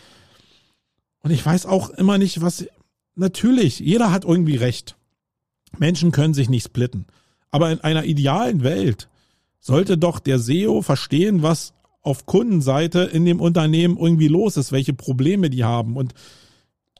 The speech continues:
bei allem dem Ganzen, was wir immer so hören, was super funktioniert und was nicht super funktioniert,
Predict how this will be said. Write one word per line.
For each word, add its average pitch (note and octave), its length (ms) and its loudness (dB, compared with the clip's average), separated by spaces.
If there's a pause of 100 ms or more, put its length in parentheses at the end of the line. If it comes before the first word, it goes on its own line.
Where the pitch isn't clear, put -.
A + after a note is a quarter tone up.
bei C3+ 120 -2
allem G3 580 0
dem F#3+ 260 2
Ganzen, F#3 460 0
was D#3 180 -2
wir E3 120 -2
immer D3+ 160 0
so C3+ 160 2
hören, F3+ 480 4
was D3+ 160 -6
super F3+ 280 -4
funktioniert E3+ 760 -2
und D#3+ 100 -4
was D#3+ 160 -6
nicht F3+ 180 -4
super E3+ 300 -8
funktioniert, D#3 600 0